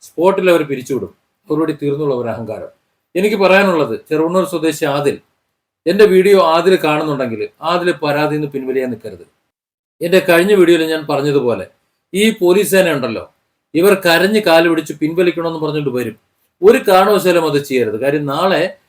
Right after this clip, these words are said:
ആ, പെൻഷൻ പറ്റുന്നതിന് മുമ്പ് ആദിലിൻ്റെ ക്ലിയറൻസ് സർട്ടിഫിക്കറ്റ് കിട്ടിയാൽ മാത്രമേ അവർക്ക് പെൻഷൻ കിട്ടുകയുള്ളൂ. ഇപ്പോൾ അവര് യൂണിഫോമിൽ നെകളിക്കും. അതുകൊണ്ട് ആ സമയത്ത് പിന്നാലെ വരും. ഒരു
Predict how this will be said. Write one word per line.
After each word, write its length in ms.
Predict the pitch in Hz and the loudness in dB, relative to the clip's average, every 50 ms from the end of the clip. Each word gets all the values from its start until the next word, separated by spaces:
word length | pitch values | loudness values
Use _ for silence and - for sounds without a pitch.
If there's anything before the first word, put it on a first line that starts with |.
| _ _ _ - | _ _ _ -8
ആ, 220 | 143 147 147 143 139 139 - - | -6 -4 -2 -2 -2 -4 -4 -4
പെൻഷൻ 320 | 165 165 165 151 208 202 190 | -4 -4 -2 -4 -4 -2 0
പറ്റുന്നതിന് 400 | 185 175 170 170 175 170 160 156 | -2 -2 -2 -4 -4 -4 -2 -2
മുമ്പ് 320 | 156 160 160 156 156 160 - | -4 -4 -2 -2 -4 -4 -4
ആദിലിൻ്റെ 540 | 135 139 147 160 180 175 202 196 190 180 180 | -10 -6 -2 -2 0 0 0 0 0 -2 -2
ക്ലിയറൻസ് 420 | 160 - 147 151 165 170 180 170 175 | -2 0 0 0 0 0 -2 -4 -6
സർട്ടിഫിക്കറ്റ് 520 | 175 - 165 151 156 151 165 151 160 143 | -6 -6 -6 -12 -8 -10 -8 -8 -6 -8
കിട്ടിയാൽ 280 | 143 139 - 160 160 156 | -8 -8 -6 -6 -4 -4
മാത്രമേ 400 | 147 139 135 - 147 143 143 139 | -4 -4 -6 -6 -8 -6 -6 -4
അവർക്ക് 220 | 135 135 139 151 | -6 -6 -8 -10
പെൻഷൻ 380 | - - 135 139 143 - 170 160 | -10 -10 -12 -12 -10 -14 -12 -12
കിട്ടുകയുള്ളൂ. 380 | 131 - - 107 90 - _ _ _ _ _ _ _ _ - | -12 -10 -8 -10 -10 -10 _ _ _ _ _ _ _ _ -12
ഇപ്പോൾ 300 | 156 165 151 - 254 233 | -12 -10 -4 2 4 4
അവര് 260 | 208 196 190 196 190 190 190 - | 4 4 2 0 0 -2 -6 -8
യൂണിഫോമിൽ 640 | 165 160 170 180 170 175 175 170 170 165 165 160 143 - - | -6 -4 -4 -4 -2 -2 -2 -2 -2 -2 -4 -4 -4 -8 -8
നെകളിക്കും. 540 | 151 147 143 139 131 147 143 - - 98 - _ _ _ _ _ _ _ _ _ - | -8 -4 -4 -2 0 0 -2 -2 -2 -10 -20 _ _ _ _ _ _ _ _ _ -4
അതുകൊണ്ട് 280 | 147 185 208 208 185 | 0 2 2 2 2
ആ 140 | 180 180 214 | 2 2 2
സമയത്ത് 520 | 220 - 190 165 170 175 175 170 - 190 180 - | 0 0 0 0 2 0 0 0 -2 -8 -8 -6
പിന്നാലെ 380 | - 156 160 170 175 180 185 175 | -8 -8 -4 0 0 4 4 4
വരും. 240 | 151 135 117 110 - 156 | 4 2 0 0 0 4
ഒരു 180 | 196 240 262 | 4 4 4